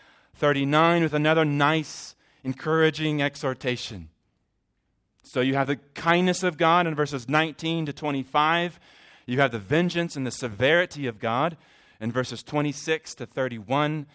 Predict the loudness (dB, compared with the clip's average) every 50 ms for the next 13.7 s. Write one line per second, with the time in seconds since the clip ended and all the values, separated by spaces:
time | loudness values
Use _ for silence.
0 | _ _ _ _ _ _ _ _ -4 -2 -2 -2 0 -2 -2 -2 -4 -6 -6 -6
1 | -4 -4 -4 -6 -8 -10 -12 -8 -4 -2 -2 -2 -2 -2 -4 -6 -10 -16 -18 -20
2 | _ _ _ _ _ _ -10 -10 -10 -6 -6 -4 -4 -4 -4 -4 -6 -8 -8 -8
3 | -10 -14 -16 -14 -10 -8 -8 -8 -8 -10 -12 -12 -10 -10 -10 -10 -12 -14 -10 -10
4 | -10 -8 -8 -8 -8 -8 -8 -8 -8 -6 -6 -6 -6 -6 -8 -10 -10 -14 _ _
5 | _ _ _ _ _ _ _ _ _ _ _ _ _ _ _ -20 _ -6 -4 -2
6 | -2 -2 -2 -4 -6 -6 -6 -8 -8 -6 -6 -6 -6 -8 -14 -20 -20 _ _ _
7 | _ _ _ _ _ _ _ _ _ _ _ -14 -14 -12 -4 0 2 2 2 2
8 | 4 6 6 6 6 4 2 0 0 0 2 0 0 0 0 0 0 2 2 2
9 | 2 2 -2 -2 -4 -2 -2 -2 -4 -4 -4 -4 -4 -2 -2 0 2 2 2 2
10 | 0 -4 -4 -2 0 0 2 0 0 -2 -4 -6 -2 -2 0 0 0 -2 -2 -4
11 | -4 -6 -12 -16 _ _ _ -16 -8 -6 -4 -4 -4 -4 -4 -4 -4 -2 2 4
12 | 4 6 6 4 2 0 -4 -6 -8 -6 -2 0 0 0 0 0 -4 -4 -4 -2
13 | -2 -2 -2 -2 -6 -6 -8 -12 -14 -14 -16 -20 -20